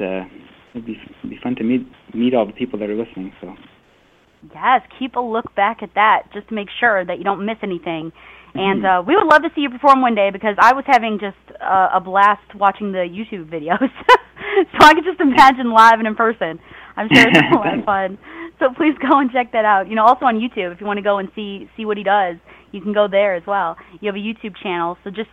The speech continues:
Speaker 2: type in, uh, you know, David Pestrak, and it pops right up. So go and check that out, everybody.
Speaker 1: Amazing. What a
Speaker 2: And
Speaker 1: world we live in, eh? Just type in a
Speaker 2: Yeah.
Speaker 1: word and,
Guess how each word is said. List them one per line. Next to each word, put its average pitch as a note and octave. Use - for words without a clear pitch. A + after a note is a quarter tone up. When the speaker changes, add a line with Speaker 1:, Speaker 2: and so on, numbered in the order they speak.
Speaker 2:
type G#3+
in, G3+
uh, F3
you F#3+
know, E3+
David F#3
Pestrak, F#3
and C#3+
it C3+
pops -
right C#3
up. E3
So F#3+
go F3+
and F3
check G3
that F#3
out, F#3
everybody. D#3
Speaker 1:
Amazing. C3
What -
a C4+
Speaker 2:
And B3
Speaker 1:
world B2
we A2
live G2+
in, G2
eh? A2+
Just A2
type B2
in A2+
a G#2+
Speaker 2:
Yeah. C4+
Speaker 1:
word -
and, A3+